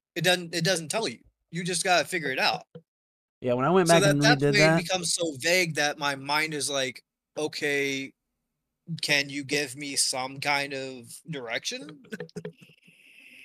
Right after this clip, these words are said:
Speaker 2: Yeah, when I went, when I went back and redid that, I, <laughs> I had, like, I had no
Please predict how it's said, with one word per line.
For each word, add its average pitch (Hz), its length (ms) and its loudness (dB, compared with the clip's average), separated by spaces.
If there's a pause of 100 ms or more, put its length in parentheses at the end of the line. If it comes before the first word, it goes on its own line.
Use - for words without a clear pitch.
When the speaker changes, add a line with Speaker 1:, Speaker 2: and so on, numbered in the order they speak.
(240)
Speaker 2:
Yeah, 131 120 2
when 139 140 4
I 151 100 6
went, 151 420 2
when 156 120 2
I 165 60 8
went 170 200 6
back 156 180 6
and 135 140 2
redid 143 400 4
that, 151 420 8
I, 123 680 6 (320)
<laughs> 170 200 -4 (1600)
I 135 180 6
had, 131 500 4
like, 113 480 2 (1160)
I 156 80 10
had 143 160 12
no 135 640 4